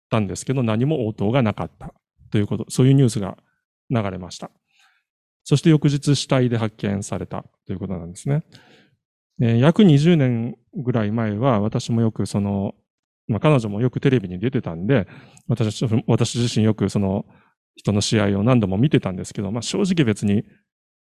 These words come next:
きなスタイルじゃない、別にファンでもなかったんです。ですけどやっぱりそういう話聞くとやっぱ悲しいですよね。その、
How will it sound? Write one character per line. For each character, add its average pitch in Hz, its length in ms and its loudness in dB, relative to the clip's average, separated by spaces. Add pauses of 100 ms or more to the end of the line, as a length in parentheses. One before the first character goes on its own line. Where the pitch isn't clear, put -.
(480)
き 156 80 0
な 107 100 0
ス - 80 -10
タ 107 160 -2
イ 92 60 -4
ル 90 100 -10
じ 90 60 -8
ゃ 87 40 -8
な 92 120 -6
い、 90 160 -12 (420)
別 110 240 -2
に 113 100 2
フ 117 60 0
ァ 113 80 2
ン 104 60 0
で 92 80 -4
も 90 120 -8
な 110 120 -2
か 95 100 -10
っ - 80 -20
た - 100 -20
ん 85 60 -16
で - 80 -20
す。 - 200 -18 (540)
で 254 100 -2
す - 60 -10
け 185 80 4
ど 143 40 4
や 139 80 4
っ - 20 -10
ぱ 151 80 2
り 120 60 2
そ 120 120 2
う - 20 4
い - 20 4
う 113 40 2
話 110 260 0
聞 - 100 -20
く - 80 -20
と 117 80 -6
や 98 40 -8
っ - 20 -10
ぱ 92 340 -10 (100)
悲 117 160 0
し 120 160 -2
い 98 40 -2
で 90 80 -6
す - 120 -14
よ 98 80 -10
ね。 104 200 -10
そ - 120 -14
の、 110 340 -8